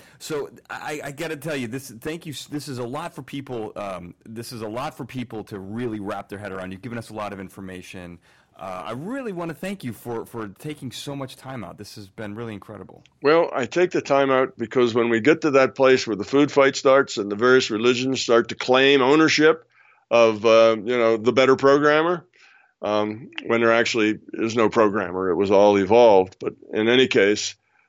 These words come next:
Speaker 2: uh, that has a chance to descend back into where we were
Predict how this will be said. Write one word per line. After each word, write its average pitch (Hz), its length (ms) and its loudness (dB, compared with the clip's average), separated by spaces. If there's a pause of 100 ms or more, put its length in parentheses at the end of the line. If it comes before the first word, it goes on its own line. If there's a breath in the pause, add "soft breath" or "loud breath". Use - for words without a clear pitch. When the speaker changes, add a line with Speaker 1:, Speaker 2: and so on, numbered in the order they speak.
(160)
Speaker 2:
uh, 107 300 4 (420)
that 135 440 0 (460)
has 139 240 0
a 156 80 -2
chance 123 460 -2
to 123 120 -4
descend 127 840 0
back 120 400 0
into 123 240 0
where 123 240 2
we 120 140 2
were 120 480 4